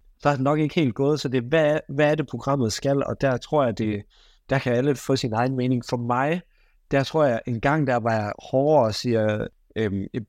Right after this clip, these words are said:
"Det der, det er fandme ikke en ordentlig forretning. Kan du fisse ud af programmet?" Men nu tror jeg, jeg er blevet mere blød på mine gamle dage og siger sådan, "Okay, jeg forstår faktisk det politiske element i det." Men det sagt, så vil jeg sige, jeg ville være rigtig ked af det, hvis jeg havde søgt til den her sæson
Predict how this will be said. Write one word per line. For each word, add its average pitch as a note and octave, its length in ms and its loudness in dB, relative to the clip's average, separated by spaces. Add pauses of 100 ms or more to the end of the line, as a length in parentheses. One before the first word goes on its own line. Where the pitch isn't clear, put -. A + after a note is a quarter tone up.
"Det F#3+ 100 6
der, E3 120 4
det E3+ 120 0
er D#3+ 40 2
fandme D#3 300 2
ikke D#3 120 0
en D3 80 -2
ordentlig C3+ 300 -2
forretning. G#2 580 -4 (120)
Kan - 140 -2
du C3 60 2
fisse - 280 -2
ud D3+ 40 4
af C#3 80 2
programmet?" B2+ 400 0
Men A2+ 120 0
nu C#3 160 -2
tror D3+ 200 2
jeg, B2 100 2
jeg A2 100 0
er A2 60 -2
blevet A2+ 280 0
mere B2+ 260 4
blød C#3 220 4
på A2+ 100 -6
mine G2+ 140 -4
gamle A2 280 2
dage A#2 340 2
og G2+ 100 0
siger A2 200 0
sådan, A2+ 260 -2
"Okay, A#2+ 240 0
jeg A2+ 140 2
forstår B2 380 0
faktisk A2 280 -2
det G#2+ 100 -6
politiske B2 520 0
element G#2+ 460 0
i A#2 100 -2
det." G#2+ 140 -2 (360)
Men D#3+ 360 2 (300)
det C3 100 4
sagt, A2+ 280 -2
så B2 100 0
vil A2+ 80 2
jeg A2 80 2
sige, A#2 280 0 (120)
jeg C#3 180 6
ville C#3 160 0
være A2+ 200 0
rigtig C3 260 -4
ked C#3+ 180 2
af G#2 120 2
det, F#2+ 100 -2
hvis G2+ 240 -2
jeg B2+ 100 4
havde D3 140 0
søgt - 280 -2
til G#2 120 -4
den A2 160 -2
her G#2 100 -4
sæson G#2 480 -2